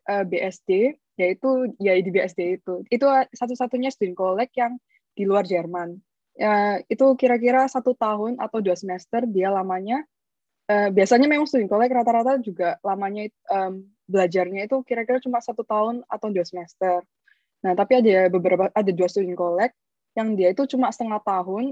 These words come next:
atau satu semester. Dan itu di Mainz dan di, em, Mainz sama Kaiserslautern. Oke, next slide. Nah, sekarang lebih ngomongin tentang uni dan F H ya.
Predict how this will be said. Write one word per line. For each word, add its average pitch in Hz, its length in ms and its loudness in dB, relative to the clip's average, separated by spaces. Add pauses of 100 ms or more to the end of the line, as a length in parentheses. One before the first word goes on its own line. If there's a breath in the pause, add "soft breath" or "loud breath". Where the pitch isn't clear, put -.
atau 202 240 -8
satu 208 160 -10
semester. - 560 -14 (320)
Dan 185 160 -2
itu 233 160 2
di 202 80 2
Mainz 196 400 0
dan 175 320 2
di, 170 400 0 (140)
em, 175 420 -2 (480)
Mainz 226 160 2
sama 214 160 0
Kaiserslautern. 185 1400 -4 (480)
Oke, 190 400 -10
next 196 240 -14
slide. - 220 -10 (3000)
Nah, 180 400 -2
sekarang 233 640 0
lebih 185 320 0
ngomongin 190 320 -4
tentang 202 320 0
uni 208 240 0
dan 180 160 -2
F 185 160 -8
H - 160 -6
ya. 180 260 0